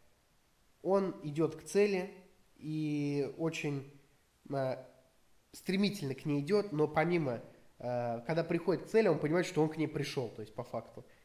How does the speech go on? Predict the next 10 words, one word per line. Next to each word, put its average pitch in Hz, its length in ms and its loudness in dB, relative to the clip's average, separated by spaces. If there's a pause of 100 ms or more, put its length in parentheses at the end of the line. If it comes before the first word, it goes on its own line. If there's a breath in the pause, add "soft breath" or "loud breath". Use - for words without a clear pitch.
(160 soft breath)
Я 151 100 4
пришёл 151 460 0
и - 20 -4
всё, - 220 -8
и 120 80 -6
тут 156 180 -8
уже, 143 420 -2 (460 loud breath)
э, 127 460 -4
ничего 143 420 -4
такого 143 680 0